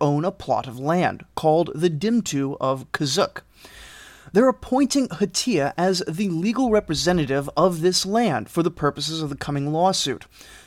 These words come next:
essentially making Hatiya the lawyer representing these five men. In exchange, they promise to pay Hatiya once the case is won, either with a share of land or with a fairly substantial sum of money.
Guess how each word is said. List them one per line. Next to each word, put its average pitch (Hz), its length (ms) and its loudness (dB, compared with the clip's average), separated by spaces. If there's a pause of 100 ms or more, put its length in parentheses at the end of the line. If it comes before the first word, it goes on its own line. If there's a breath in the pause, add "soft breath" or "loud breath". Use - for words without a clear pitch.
essentially 202 440 2
making 165 400 0
Hatiya 175 540 0
the 185 100 2
lawyer 196 580 0
representing 147 600 0
these 151 200 -2
five - 420 -6
men. 143 400 0 (880 loud breath)
In 151 80 0
exchange, 220 640 -2
they 226 160 2
promise 262 440 2
to 269 100 -2
pay 285 400 -2
Hatiya 147 560 0
once 156 280 0
the - 120 -4
case 135 340 -6
is 131 180 -6
won, 170 380 0 (380 loud breath)
either 220 340 0
with 175 180 2
a 160 40 -2
share 139 340 -2
of 120 140 -8
land 214 440 0
or 214 200 2
with 196 180 0
a 185 160 0
fairly 185 460 -2
substantial 160 760 -4
sum 147 240 -2
of 135 80 -4
money. 175 280 2